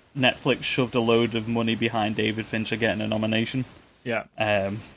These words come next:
Speaker 1: yeah, I heard somebody saying that, like, maybe there's something inside of, uh, Netflix, like, they get these big ac-, um,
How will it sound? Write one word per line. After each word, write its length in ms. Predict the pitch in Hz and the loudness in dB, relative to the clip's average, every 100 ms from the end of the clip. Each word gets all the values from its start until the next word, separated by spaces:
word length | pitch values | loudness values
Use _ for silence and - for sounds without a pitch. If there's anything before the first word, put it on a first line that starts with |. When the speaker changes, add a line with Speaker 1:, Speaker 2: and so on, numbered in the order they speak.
| _ _ _ - | _ _ _ 4
Speaker 1:
yeah, 200 | 156 151 | 8 10
I 120 | 151 | 8
heard 260 | 147 202 202 | 6 4 4
somebody 360 | - 208 196 | 2 2 2
saying 440 | 175 - 165 160 151 | 0 2 4 4 4
that, 220 | 139 - _ _ - | 4 2 _ _ 2
like, 320 | 139 113 - - - _ | 6 6 2 -12 -20 _
maybe 400 | - 135 135 131 | -8 0 2 4
there's 160 | 131 127 | 4 2
something 520 | - 123 127 120 110 - _ _ _ _ _ | 0 0 0 0 -2 -8 _ _ _ _ _
inside 640 | 131 127 - 113 113 113 | 2 2 6 8 8 8
of, 280 | 113 107 107 | 4 0 2
uh, 380 | 113 101 98 95 | 4 6 4 2
Netflix, 720 | 117 107 - - 117 113 - | 2 2 2 -2 0 0 0
like, 260 | 101 98 - | 2 2 0
they 100 | 110 | 0
get 200 | 104 107 | 4 4
these 160 | 113 107 | 2 -2
big 300 | - 110 101 | 0 0 2
ac-, 540 | 101 - - _ - | 2 0 -8 _ -2
um, 500 | 135 107 98 98 95 | 4 6 6 4 -2